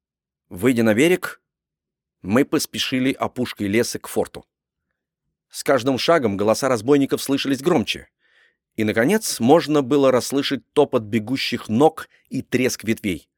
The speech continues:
Я понял, что нам предстоит нешуточное дело, и обратился к капитану. «Капитан, у Трелани ружьё разряжено. Дайте ему ваше». Они обменялись ружьями, и Трелани, спокойный и хладнокровный,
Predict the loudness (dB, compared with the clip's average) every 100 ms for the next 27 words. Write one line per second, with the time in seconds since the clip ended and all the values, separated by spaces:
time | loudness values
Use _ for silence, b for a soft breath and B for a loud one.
0 | _ _ _ _ _ _ _ -10 -4 -2
1 | 2 2 2 0 -4 -2 0 0 0 -4
2 | -6 -4 0 0 -2 -4 -4 -6 -8 -8
3 | -6 -6 -2 0 0 0 -2 -2 -2 -4
4 | -4 -6 -6 -6 -2 -2 -4 -10 b b
5 | b b b b -10 -6 2 4 4 0
6 | B B B _ _ _ _ _ -8 -4
7 | 2 4 4 2 2 0 -2 0 4 4
8 | 2 _ _ _ -4 0 2 2 0 -2
9 | -14 _ _ _ _ _ -18 2 2 4
10 | 2 4 4 2 -2 -14 _ _ _ _
11 | _ _ -6 -2 0 0 0 0 0 -2
12 | -2 0 2 2 2 2 2 0 -2 -4
13 | -6 0 4 4 2 -2 -6 -8 -6 -2
14 | 4 4 4 2 0